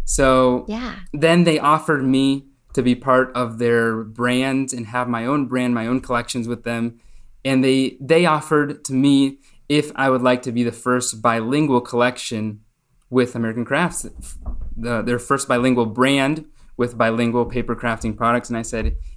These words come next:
Speaker 1: "Yes, of course, I would love to." And that's something I've seen. That's what I, I really like, that people feel represented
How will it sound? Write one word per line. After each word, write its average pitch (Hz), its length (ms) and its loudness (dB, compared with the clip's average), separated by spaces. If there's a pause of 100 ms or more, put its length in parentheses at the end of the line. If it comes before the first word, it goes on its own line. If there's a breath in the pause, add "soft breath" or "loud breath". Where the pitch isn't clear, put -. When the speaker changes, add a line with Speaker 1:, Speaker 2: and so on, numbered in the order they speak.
Speaker 1:
"Yes, 190 240 2
of 165 200 -4
course, 202 360 2
I 123 80 -4
would 127 100 -2
love 151 200 0
to." 107 220 -8 (300 soft breath)
And 131 680 0
that's 156 280 0
something 175 320 2
I've 131 160 0
seen. 139 540 0
That's 135 260 -6
what 143 280 0
I, 123 420 -2 (580 loud breath)
I 131 100 -2
really 139 260 4
like, 131 240 4
that - 240 -4 (160)
people 135 400 -2
feel 127 340 2
represented 117 840 0